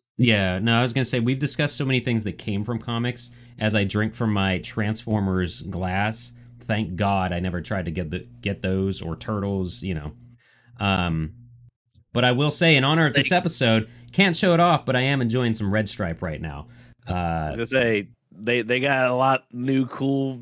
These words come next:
Speaker 2: Transformers coming out. I check 'em out at Walmart every time I go. <laughs>
Speaker 1: Oh, yeah. No, I, I pick 'em up and scope 'em out, but, um, there's not, oof,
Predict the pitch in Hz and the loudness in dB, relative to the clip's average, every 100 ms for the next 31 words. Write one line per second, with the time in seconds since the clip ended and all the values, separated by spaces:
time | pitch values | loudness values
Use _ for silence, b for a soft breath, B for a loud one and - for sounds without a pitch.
0 | 117 - 131 131 139 131 131 - 131 131 | -8 -4 -2 -2 -6 -4 -4 -4 -2 0
1 | 135 135 - 135 - 143 135 127 131 135 | 2 0 -2 -4 0 -2 0 0 0 0
2 | 135 135 139 135 139 147 139 143 151 175 | 0 2 2 2 0 0 0 0 2 2
3 | - - 202 - 101 101 98 92 87 85 | 0 -8 -8 -2 0 2 2 2 0 -2
4 | 85 78 - - 92 92 92 101 113 - | -2 -4 -6 -6 -4 -2 0 2 0 0
5 | 131 147 143 - 147 139 117 98 - 117 | 0 0 -2 -2 -2 -2 -2 -4 -4 -2
6 | 113 107 90 92 - 92 98 92 90 92 | 0 0 -2 -4 -6 -8 -4 -2 -4 -6
7 | 87 82 78 78 85 - - - - 92 | -4 -4 -4 -8 -10 -16 -20 -16 -6 -4
8 | 90 82 - 95 90 85 - - - - | -4 -6 -6 -4 -4 -8 -12 -20 -20 -20
9 | _ 92 87 80 - | _ -14 -12 -14 -18